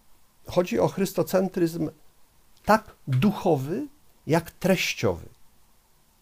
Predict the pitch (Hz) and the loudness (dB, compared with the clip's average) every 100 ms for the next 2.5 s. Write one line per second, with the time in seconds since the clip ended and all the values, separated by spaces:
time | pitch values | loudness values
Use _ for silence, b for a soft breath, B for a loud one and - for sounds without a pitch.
0 | _ _ _ b b b b b b b | _ _ _ b b b b b b b
1 | b - 165 139 214 226 117 - - - | b 4 4 6 6 6 4 0 -8 -6
2 | 185 226 - 127 117 | -6 -6 -8 -8 -10